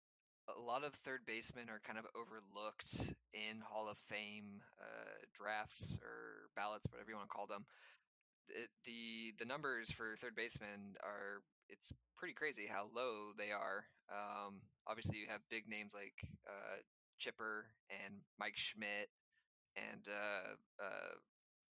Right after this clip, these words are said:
uh, what's his name? Uh, Roland from the Cubs. Or, sorry, that's my guy. <laughs> I meant, um,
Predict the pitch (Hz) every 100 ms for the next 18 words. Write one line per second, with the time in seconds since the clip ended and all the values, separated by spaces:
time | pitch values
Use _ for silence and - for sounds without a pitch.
0 | _ _ _ _ - - 82 60 - -
1 | - 73 73 - _ - 101 104 123 123
2 | 113 123 107 - 127 110 107 - - -
3 | - - _ _ - 120 104 120 110 -
4 | - 110 - - - 277 - - 320 -
5 | 262 170 127 135 131 135 127 127 117 107
6 | 104 101